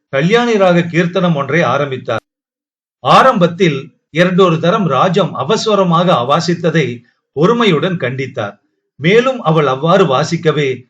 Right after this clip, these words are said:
"என்னம்மா இது, நாலு வருஷமாக கல்யாண ராகத்தில் எவ்வளவோ கீர்த்தனைகள் சொல்லிக் கொடுத்திருக்கிறேன், கவனித்து வாசிக்க கூடாதா?" என்று அவளை கடிந்து கொண்டார். ராஜத்தின் கண்களில்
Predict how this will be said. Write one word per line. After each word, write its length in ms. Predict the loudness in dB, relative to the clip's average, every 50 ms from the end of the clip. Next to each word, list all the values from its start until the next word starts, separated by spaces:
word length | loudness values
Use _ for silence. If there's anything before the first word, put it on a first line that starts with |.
| _ _ _
"என்னம்மா 480 | -4 -4 -2 0 0 0 2 2 2
இது, 580 | 4 2 2 0 0 0 -2 -4 -6 -10 _ _ _ _
நாலு 300 | _ 0 0 2 2 4
வருஷமாக 540 | 2 2 0 0 -2 -2 0 0 0 0 0
கல்யாண 440 | 0 -2 -2 0 0 0 0 0 0
ராகத்தில் 640 | 2 2 2 0 -2 -2 -2 -4 -4 -4 -8 -12 -18 _ _ _ _
எவ்வளவோ 540 | -6 -4 -2 0 0 0 2 2 2 2 2 0
கீர்த்தனைகள் 480 | 0 0 2 -2 0 0 2 0 -2
சொல்லிக் 360 | -2 -2 -2 -2 -2 -2 -2 -2
கொடுத்திருக்கிறேன், 680 | -4 -2 -2 -4 -4 -4 -2 -2 -2 -2 -2 -4 -8 _ _ _ _ _ _ _
கவனித்து 460 | _ -4 -2 -2 -2 -2 -2 -2 0 2
வாசிக்க 440 | 2 2 2 0 0 2 2 0
கூடாதா?" 600 | 2 0 4 4 4 4 4 2 2 0 -4 -12 _ _ _ _ _ _ _
என்று 320 | _ 0 0 2 2 2 2
அவளை 300 | 2 2 2 0 0 0
கடிந்து 360 | -2 -2 0 2 2 2 0
கொண்டார். 480 | -2 -4 -4 -4 -6 -6 -6 -10 _ _ _ _ _ _ _ _ _ -4
ராஜத்தின் 580 | 0 2 2 2 2 2 0 0 0 -4 -4 -2
கண்களில் 560 | -2 -2 0 0 0 2 2 0 -2 -4